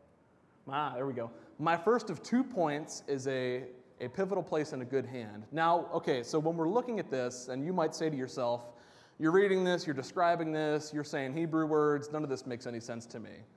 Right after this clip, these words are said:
I'm fully aware that none of this is, uh, profitable in a practical way. However, what's important to understand is, do y'all believe the Bible was inspired?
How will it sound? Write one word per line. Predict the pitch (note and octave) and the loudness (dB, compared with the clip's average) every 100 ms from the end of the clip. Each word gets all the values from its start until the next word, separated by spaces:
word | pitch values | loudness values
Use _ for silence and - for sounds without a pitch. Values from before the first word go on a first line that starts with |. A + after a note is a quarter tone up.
| _ _ - | _ _ 0
I'm | F3 F3 | 0 2
fully | A3 G#3+ F3+ | 4 6 8
aware | D3+ C3+ G#2+ G2 A#2 - | 6 2 -2 -6 -12 -4
that | C#3 | -2
none | C#3+ E3 | 2 2
of | D3 | 2
this | D#3 D3+ | 0 -2
is, | A#2 - - - | -8 -12 -20 -10
uh, | A#2 A2+ A2 | -6 -4 -6
profitable | - C#3+ B2+ C#3 B2 A#2+ | 0 2 2 -2 -4 -4
in | |
a | A2+ | -4
practical | B2 A#2+ A#2 A#2 | -4 -4 -6 -10
way. | A2+ A2 F2+ G#2+ - - - _ | -6 -6 -6 -10 -20 -20 -20 _
However, | - D#3+ A3+ G#3 B2 - - - - - _ _ | 0 4 6 4 2 -6 -12 -20 -20 -20 _ _
what's | D#3+ E3+ | 0 0
important | F3 G3+ A3+ F#3+ | 0 2 2 2
to | F3 | -2
understand | F3+ D3 G#3+ A#3+ F#3+ | 0 -2 -2 0 2
is, | D3+ | 2
do | B2+ D3+ D3 | 0 -6 4
y'all | E3+ F#3+ | 6 6
believe | F3+ F3+ | 4 0
the | C#3 | 2
Bible | D3 D#3 D3+ | 4 4 2
was | C3 | -2
inspired? | B2+ - B2+ E2+ F#2+ | -6 -6 -8 -6 -10